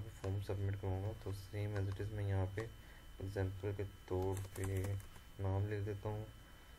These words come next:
ہم لاہور پاکستان، شپنگ سٹی لاہور، پنجاب، کنٹری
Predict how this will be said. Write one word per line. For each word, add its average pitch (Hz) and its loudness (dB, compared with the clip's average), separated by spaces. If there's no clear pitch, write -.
ہم 104 0
لاہور 98 2
پاکستان، 107 -2
شپنگ 98 0
سٹی 98 -2
لاہور، 98 2
پنجاب، 101 2
کنٹری 101 0